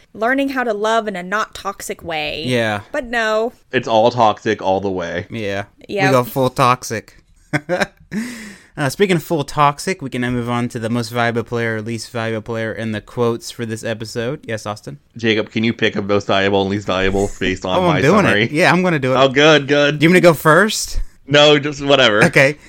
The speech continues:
Speaker 2: Alex, you're first, followed by me, and then Austin.
Speaker 1: All right. Uh, I've stopped writing things down because I think it's more fun to just, like, randomly come up with stuff.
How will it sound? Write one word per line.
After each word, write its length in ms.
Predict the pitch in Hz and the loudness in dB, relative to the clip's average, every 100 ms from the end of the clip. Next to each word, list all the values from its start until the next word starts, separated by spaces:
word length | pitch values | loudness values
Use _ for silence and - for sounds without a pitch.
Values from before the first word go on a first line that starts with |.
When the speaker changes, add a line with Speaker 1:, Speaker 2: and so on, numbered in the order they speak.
| - | -6
Speaker 2:
Alex, 380 | 139 151 143 - | -2 0 0 -2
you're 120 | 143 143 | -6 -4
first, 360 | - 147 160 | -2 -2 0
followed 240 | 143 127 120 | -2 -2 0
by 120 | 120 | -2
me, 200 | 127 131 | -2 -4
and 100 | 131 | -6
then 100 | 127 | -6
Austin. 460 | 127 143 - 98 - _ - | -6 -8 -10 -12 -14 _ -8
Speaker 1:
All 180 | 466 277 | -2 0
right. 540 | 208 202 190 190 - | 2 2 0 -4 -8
Uh, 440 | 285 277 262 247 226 - | -6 -4 -2 -4 -6 0
I've 160 | 302 | 0
stopped 240 | - 523 494 | 2 -2 0
writing 300 | 233 240 247 | 2 2 0
things 220 | 240 220 | -4 -4
down 280 | 190 185 202 | -4 -4 -6
because 180 | 208 208 | -6 -8
I 60 | |
think 180 | 202 220 | -6 -6
it's 120 | 220 | -6
more 160 | 220 208 | -6 -8
fun 300 | - 180 196 | -8 -8 -8
to 100 | 202 | -10
just, 300 | 180 180 - | -8 -10 -10
like, 340 | 170 165 - _ _ - 180 | -8 -8 -10 _ _ -20 -12
randomly 460 | 190 190 202 226 262 | -8 -6 -6 -4 -4
come 160 | 262 262 | -4 -4
up 180 | 294 | -2
with 100 | 320 | -4
stuff. 420 | - 202 175 185 | -6 -6 -6 -8